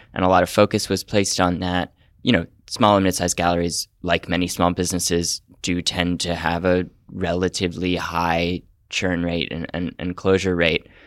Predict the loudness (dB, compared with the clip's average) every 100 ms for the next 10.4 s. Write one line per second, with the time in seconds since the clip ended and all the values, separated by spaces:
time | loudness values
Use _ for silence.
0 | -20 _ -6 0 2 0 -4 -6 -4 -2
1 | -2 -4 -8 -4 -2 -2 -2 -2 -2 -4
2 | -4 -2 0 0 0 -2 -4 -8 -8 _
3 | 0 2 4 2 2 -4 -10 _ _ -18
4 | -18 -6 0 0 0 0 0 4 2 2
5 | 0 2 2 2 4 2 0 _ _ _
6 | _ -4 -4 -2 -2 0 0 -2 -4 -4
7 | -4 -2 -4 -4 -2 -2 -2 -8 -6 -6
8 | -6 -8 -10 -8 -6 -2 -2 -2 -4 -6
9 | -4 -4 -6 -8 -8 -8 -6 -8 -10 -8
10 | -4 -4 -6 -12